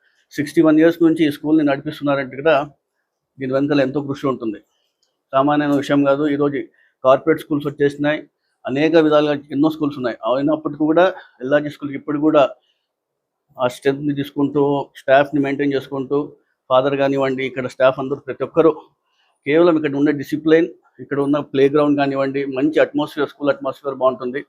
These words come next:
విద్యతో పాటు విలువలతో కూడిన విద్యను ఇక్కడ అందిస్తారు కాబట్టి ఈరోజు ఇంత సక్సెస్ఫుల్గా రన్ అవుతున్న విషయం కూడా మీ అందరికీ తెలుస్తున్నాను. అదేవిధంగా రాబోయే రోజుల్లో, ఈ రోజు అయితే కనుక దాదాపుగా ఎయిటీ సిక్స్ మెంబర్స్ అపియర్ అయిన టెన్త్ క్లాస్లో, నైంటీ నైన్ పర్సెంట్ టెన్త్ క్లాస్కి సాధించడం జరిగింది. వీళ్ళందరికీ కూడా నేను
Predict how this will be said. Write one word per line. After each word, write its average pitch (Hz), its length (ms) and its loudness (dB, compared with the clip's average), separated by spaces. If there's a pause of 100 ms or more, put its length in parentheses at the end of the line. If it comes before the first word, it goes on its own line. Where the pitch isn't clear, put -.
(460)
విద్యతో 160 360 2
పాటు 160 260 4
విలువలతో 160 460 2
కూడిన 151 300 -4
విద్యను 135 340 -2
ఇక్కడ 135 180 -2
అందిస్తారు 139 440 0
కాబట్టి 131 520 -2 (280)
ఈరోజు 139 220 -2
ఇంత 131 220 -10
సక్సెస్ఫుల్గా 143 560 -2
రన్ 135 220 0
అవుతున్న 131 240 -4
విషయం 127 240 -6
కూడా 139 140 -2
మీ 123 80 0
అందరికీ 120 240 -2
తెలుస్తున్నాను. 107 500 -10 (360)
అదేవిధంగా 156 580 4
రాబోయే 143 320 4
రోజుల్లో, 143 260 0
ఈ 135 60 0
రోజు 147 180 0
అయితే 147 200 0
కనుక 147 220 0 (160)
దాదాపుగా 147 360 -2
ఎయిటీ 139 180 -8
సిక్స్ - 200 -18
మెంబర్స్ 143 280 -8
అపియర్ 135 220 -6
అయిన 131 240 -4 (100)
టెన్త్ 120 240 -12
క్లాస్లో, 139 420 -2 (400)
నైంటీ 143 220 0
నైన్ 147 220 0
పర్సెంట్ 151 380 0
టెన్త్ 131 200 -4
క్లాస్కి 143 320 0
సాధించడం 131 480 0
జరిగింది. 127 320 -2 (380)
వీళ్ళందరికీ 156 440 4
కూడా 151 240 4
నేను 127 280 -2